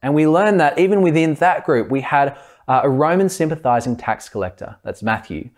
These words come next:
and an anti-Roman militant, that's Simon the Zealot. And yet somehow these two totally opposing,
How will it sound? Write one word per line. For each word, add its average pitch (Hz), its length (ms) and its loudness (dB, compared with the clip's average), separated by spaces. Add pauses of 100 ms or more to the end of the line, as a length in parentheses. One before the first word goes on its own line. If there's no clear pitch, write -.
(360)
and 135 140 2
an 135 200 0
anti-Roman 139 920 0
militant, 117 500 -4
that's - 220 -12
Simon 120 320 -4
the 107 80 -4
Zealot. 92 400 -8 (960)
And 156 100 0
yet 170 160 0
somehow 175 720 0 (220)
these 156 220 0
two 170 260 0
totally 190 680 2
opposing, 135 680 0